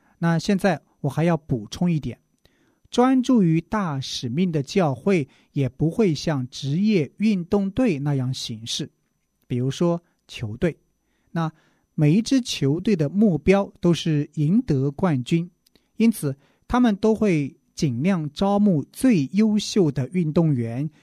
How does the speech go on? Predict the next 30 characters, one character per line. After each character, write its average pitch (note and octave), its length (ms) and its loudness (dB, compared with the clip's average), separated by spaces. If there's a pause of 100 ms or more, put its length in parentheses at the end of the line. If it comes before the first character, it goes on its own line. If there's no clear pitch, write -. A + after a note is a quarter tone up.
(140)
建 D3+ 320 2
造 C#3 460 -2
最 G#3+ 340 2
好 A#2 320 -8
的 C3 240 -6
训 F3 260 -2
练 D3+ 140 -2
设 E3 240 -2
施， F#3 320 -4 (260)
优 G3+ 220 4
化 D3+ 320 -4
教 F3+ 380 -2
练 D#3 260 -4
的 B2 140 -8
队 A3 280 2
伍。 C3+ 220 -2 (240)
这 A#3+ 140 -2
一 A#3 120 2
切 B3+ 180 -2
呢， F3+ 140 -4 (220)
都 G#3 140 2
是 F#3+ 140 0
为 G3+ 180 2
了 D3 200 -2
赢 D#3 280 2
得 D3 240 0 (100)
最 G3 300 0
高 E3 320 -4
奖 A2+ 320 -10
项。 C3+ 200 -4